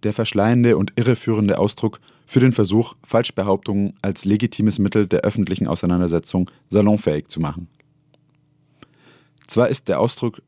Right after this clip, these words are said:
nur aus dem U-S-amerikanischen Kontext und dort nur aus einem einzelnen Redebeitrag belegt. Die Trump-Beraterin Kellyanne Conway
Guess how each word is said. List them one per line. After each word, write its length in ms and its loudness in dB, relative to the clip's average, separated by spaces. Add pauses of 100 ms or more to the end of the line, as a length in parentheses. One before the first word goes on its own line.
(120)
nur 320 2
aus 140 -6
dem 140 0
U-S-amerikanischen 840 -2
Kontext 520 -2
und 180 2 (100)
dort 260 2
nur 160 2
aus 140 -2
einem 260 -2
einzelnen 460 2
Redebeitrag 680 0
belegt. 420 -8 (720)
Die 80 2
Trump-Beraterin 960 -4
Kellyanne 480 0
Conway 500 -2